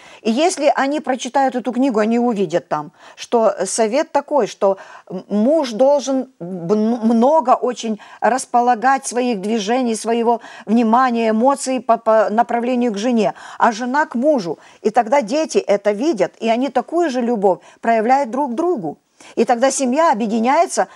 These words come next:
такой красивой силой, э, небесной силой, как любовь. И она никогда не будет слепой.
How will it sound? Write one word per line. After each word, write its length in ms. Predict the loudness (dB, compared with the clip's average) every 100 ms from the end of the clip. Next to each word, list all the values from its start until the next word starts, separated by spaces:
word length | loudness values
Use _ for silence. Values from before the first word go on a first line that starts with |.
| -8
такой 320 | -4 2 2
красивой 560 | 2 -2 -2 -2 0 0
силой, 640 | -2 -2 -2 0 0 -2 _ _ -6
э, 220 | 2 2
небесной 720 | 2 0 0 0 0 -2 -4
силой, 460 | -4 -4 -2 -2 -2
как 240 | -2 -4
любовь. 500 | -4 -6 -2 -4 -6 _ _ _ -2
И 60 |
она 180 | 0 0
никогда 420 | -2 -2 -2 0
не 100 | -2
будет 220 | -2 -4 -4
слепой. 500 | -4 -6 -6 -8